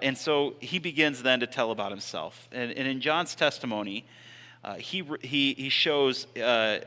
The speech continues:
he talks about how he's the voice crying in the wilderness, "Prepare the way." And he talks about how he's baptizing with water, and then he points to Jesus.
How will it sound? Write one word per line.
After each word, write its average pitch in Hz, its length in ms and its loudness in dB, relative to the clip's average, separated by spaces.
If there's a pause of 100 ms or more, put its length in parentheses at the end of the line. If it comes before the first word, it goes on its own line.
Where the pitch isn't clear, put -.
(120)
he 135 400 -4
talks 160 240 6
about 151 160 4
how 147 100 4
he's 143 140 2
the 131 80 4
voice 143 340 0
crying 147 340 2
in 143 80 0
the 139 80 0
wilderness, 135 640 0
"Prepare 139 320 -2
the 139 100 0
way." 131 260 4
And - 360 -8
he 131 60 -2
talks 143 220 2
about 135 140 2
how 143 100 0
he's 131 120 -2
baptizing 143 540 2
with 123 140 -6
water, 127 320 2 (260)
and 127 140 -12
then 135 100 -4
he 147 80 -6
points 143 540 -10
to 131 120 -12
Jesus. 104 800 -10